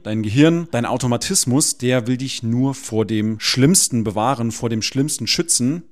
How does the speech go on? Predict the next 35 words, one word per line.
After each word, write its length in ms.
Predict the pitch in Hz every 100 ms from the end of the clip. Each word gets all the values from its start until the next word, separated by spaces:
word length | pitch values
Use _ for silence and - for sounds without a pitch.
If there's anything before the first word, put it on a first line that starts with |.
| -
Und 180 | 120
wenn 160 | 123 156
du 280 | 175 180 -
deinem 240 | 131 131 117
Gehirn 460 | 110 139 160 160
das 140 | 151 113
etwas 320 | 123 117 110
anders 440 | 120 147 120 -
beibringst, 720 | - 95 151 190 - 120 127 -
also 240 | 120 117
umlernst, 760 | - 185 143 92 98 147 - -
dann 120 | 117
kannst 320 | - 170 -
du 40 | 127
deinem 200 | 123 110
Gehirn 440 | 104 139 139 135 - -
beibringen, 720 | 101 175 208 110 117 135 165 - - -
dich 280 | 120 - -
nicht 320 | 131 180 -
mehr 220 | 120 123
vor 220 | - 127
dem 160 | 120 113
Geräusch 440 | 87 98 107 -
warnen 280 | 98 120 113
zu 180 | - 98
müssen. 320 | 90 - -
Und 100 | 127
das 120 | 127
schaffst 320 | - 151 - -
du, 80 | 127
indem 320 | 120 139 165
du 300 | 160 160 - - -
entspannt, 720 | - 113 - 131 165 160 -
gelassen, 600 | 120 117 135 147 143 143 -
glücklich 680 | - 131 - 127 135 -